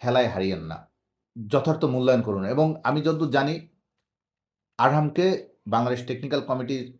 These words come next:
সদস্য যিনি, আহ, ওখানে কোচ আছেন সাইফুল বাড়ির টিটু ভাই, টিটু ভাই কিন্তু আরহামকে চেয়েছিলেন গত আগস্টে। আরহামকে তিনি under twenty-three দলে জায়গা দিতে চেয়েছিলেন। আরহামকে তিনি খুব পছন্দ করেন। আরহামের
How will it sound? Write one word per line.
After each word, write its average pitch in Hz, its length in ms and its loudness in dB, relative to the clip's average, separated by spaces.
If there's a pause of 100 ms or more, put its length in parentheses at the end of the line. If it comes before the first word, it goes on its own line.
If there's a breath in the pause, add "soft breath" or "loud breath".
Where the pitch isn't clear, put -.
(140)
সদস্য 117 420 -8
যিনি, 120 360 -6 (100)
আহ, 98 240 0
ওখানে 110 180 -4
কোচ 131 280 -4
আছেন 131 180 -4
সাইফুল 110 340 -4
বাড়ির 110 280 -4
টিটু 147 220 -2
ভাই, - 300 0 (580)
টিটু 160 160 0
ভাই 165 160 6
কিন্তু 156 600 -4 (400)
আরহামকে 120 400 -2
চেয়েছিলেন 101 480 -4 (440)
গত 104 200 -2
আগস্টে। 87 460 -6 (920)
আরহামকে 156 840 -2
তিনি 135 120 -2
under 120 260 2
twenty-three 123 440 -6
দলে 117 180 -2
জায়গা 95 240 -2
দিতে 98 280 -8
চেয়েছিলেন। 104 420 -6 (580)
আরহামকে 131 300 -4
তিনি 127 160 -8
খুব 120 180 -8
পছন্দ 117 360 -2
করেন। 87 180 -6
আরহামের 117 320 -4